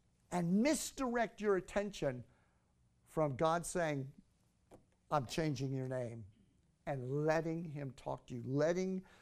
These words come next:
that take hold within your life. That's how he fights God, by fighting what God is doing in you and I. So we're gonna have communion this morning.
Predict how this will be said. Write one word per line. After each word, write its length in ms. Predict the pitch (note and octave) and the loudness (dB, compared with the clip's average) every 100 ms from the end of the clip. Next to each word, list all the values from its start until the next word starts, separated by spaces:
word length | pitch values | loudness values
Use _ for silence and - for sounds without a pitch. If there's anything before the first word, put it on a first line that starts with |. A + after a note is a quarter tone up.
| - - | -18 -2
that 360 | A#2+ E3 E3+ - | 4 4 2 -4
take 320 | - F3+ - | 0 0 0
hold 360 | - F3+ D#3+ C3 | 0 4 4 6
within 280 | C#3 D3 | 2 2
your 100 | C#3 | 2
life. 160 | C#3+ C#3 - - | 4 4 0 -6
That's 300 | - G3 G3+ | 2 4 4
how 200 | - D3 | 2 2
he 80 | C#3 | 0
fights 360 | - C#3+ C3+ - | -2 -2 -2 -4
God, 380 | D3 B2 - - _ _ _ _ _ _ _ _ _ _ _ _ _ _ | -4 -4 -6 -14 _ _ _ _ _ _ _ _ _ _ _ _ _ _
by 160 | - C3+ | -6 -6
fighting 440 | - D#3+ D3+ C#3+ | 0 2 4 2
what 200 | C3+ - | -2 -2
God 260 | C3+ C3+ B2+ | 0 0 2
is 160 | C3 - | -2 0
doing 320 | D3+ C3+ A#2+ | 0 2 -2
in 120 | B2+ | -2
you 200 | C3 B2+ | -2 -2
and 80 | B2 | -2
I. 100 | A2+ | -6
So 400 | - F3+ D#3 C#3+ - - - _ - | 4 6 6 4 -8 -20 -20 _ 6
we're 120 | G3+ | 8
gonna 240 | A3+ A3 G3+ | 8 6 6
have 300 | G#3 G3 - | 6 6 4
communion 560 | F#3+ F#3+ G3+ G3+ G3 | 0 2 2 2 0
this 220 | F#3+ - | -2 -2
morning. 540 | F#3 F3 F3 E3+ F3+ | 0 2 2 0 -4